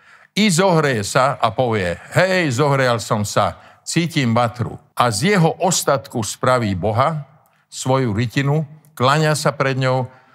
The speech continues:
a kláňa sa a modlí sa jej a hovorí: "Vytrhni ma,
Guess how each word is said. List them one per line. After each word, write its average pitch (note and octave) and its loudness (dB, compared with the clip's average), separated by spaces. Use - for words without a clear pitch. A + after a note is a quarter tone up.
a D3+ -2
kláňa C#3+ 2
sa C3+ -2
a A#2 0
modlí B2+ 0
sa C3 -2
jej B2+ -2
a A2+ 0
hovorí: G#2 -4
"Vytrhni C3 0
ma, A2 -2